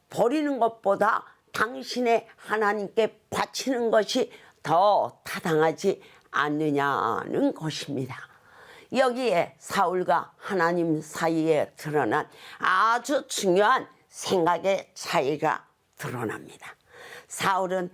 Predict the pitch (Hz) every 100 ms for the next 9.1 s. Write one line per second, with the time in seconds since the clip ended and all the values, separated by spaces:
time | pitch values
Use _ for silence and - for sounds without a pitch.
0 | - - 185 190 165 180 180 143 - _
1 | - - 202 - 143 - - - _ -
2 | - 220 240 233 202 214 233 - - -
3 | - 277 262 233 196 208 - - _ -
4 | - 151 196 220 208 120 - _ - 202
5 | - 185 - 175 196 - _ _ _ -
6 | 131 175 220 - _ - - - - 196
7 | 190 175 185 - 175 - 175 165 117 -
8 | 254 269 208 - - 160 165 160 160 160
9 | 165